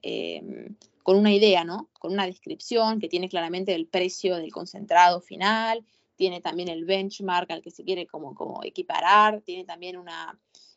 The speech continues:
una cible, que decimos nosotros que es tipo literalmente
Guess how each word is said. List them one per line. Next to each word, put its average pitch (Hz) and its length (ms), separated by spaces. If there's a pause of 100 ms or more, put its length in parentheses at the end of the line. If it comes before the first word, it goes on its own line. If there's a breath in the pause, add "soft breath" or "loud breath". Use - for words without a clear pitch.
(140)
una 180 160
cible, 180 500 (180)
que - 60
decimos 180 220
nosotros 190 280
que 190 60
es - 60
tipo - 180
literalmente 175 580